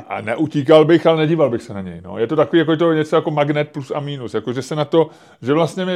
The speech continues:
je pro mě nekomfortní se jako tam podívat, no. Ale samozřejmě náhodně, jako ne-, nedokážu, co mě vyukne,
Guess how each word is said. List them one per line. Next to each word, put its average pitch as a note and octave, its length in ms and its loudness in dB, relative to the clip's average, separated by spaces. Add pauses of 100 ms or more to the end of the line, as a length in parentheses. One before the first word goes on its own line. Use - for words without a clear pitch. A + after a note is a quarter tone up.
(120)
je E3 80 0
pro E3 140 -6
mě E3+ 120 -6
nekomfortní D#3 580 -4
se E3 120 -4
jako D3 240 -2
tam D3 140 -4
podívat, B2 480 -10
no. F2 180 -14
Ale A#2+ 180 0
samozřejmě D3+ 260 2
náhodně, D3 560 4 (300)
jako C3+ 200 0
ne-, C3+ 160 -4
nedokážu, C3+ 540 0
co D#3 160 -2
mě D3+ 120 6
vyukne, C#3+ 440 6